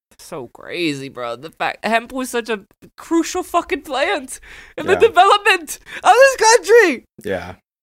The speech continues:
Speaker 2: yeah.
Speaker 1: <laughs>
Speaker 2: Bizarre. Bizarre that it's actually, it hasn't been that long, you know, you think about it. You know,
Speaker 1: Oh,
Speaker 2: um,
Speaker 1: I, I could talk about it for a whole episode, but let's just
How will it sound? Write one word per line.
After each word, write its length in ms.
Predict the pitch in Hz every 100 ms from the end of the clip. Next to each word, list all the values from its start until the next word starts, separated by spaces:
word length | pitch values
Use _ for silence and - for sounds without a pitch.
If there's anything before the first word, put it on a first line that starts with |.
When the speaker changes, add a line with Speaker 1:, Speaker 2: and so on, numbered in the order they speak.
| _ -
Speaker 2:
yeah. 240 | 92 90 95 - _ _ -
Speaker 1:
<laughs> 420 | 214 - - 262
Speaker 2:
Bizarre. 500 | 123 107 107 101 85 - _ _ _ _ _ -
Bizarre 360 | 104 104 107
that 100 | 104
it's 140 | 95 101
actually, 320 | 98 - 95
it 200 | 85 95
hasn't 480 | 92 101 98 98 85
been 180 | 92 90
that 200 | 87 87
long, 400 | 90 87 87 82
you 80 | 90
know, 80 | 87
you 100 | 87
think 220 | 90 85
about 220 | 87 85
it. 180 | 87 - _ _ _ _ _ _ _ _ _ _
You 80 | 98
know, 240 | 87 90 120 - -
Speaker 1:
Oh, 60 |
Speaker 2:
um, 580 | 175 104 101 101 101 98
Speaker 1:
I, 40 |
I 200 | 143 -
could 160 | 151 165
talk 200 | 160 139
about 220 | 135 123
it 40 | 120
for 220 | 120 110
a 60 | 113
whole 200 | 113 98
episode, 520 | 92 92 92 92 90
but 160 | 92
let's 240 | 98 98 -
just 420 | 92 - -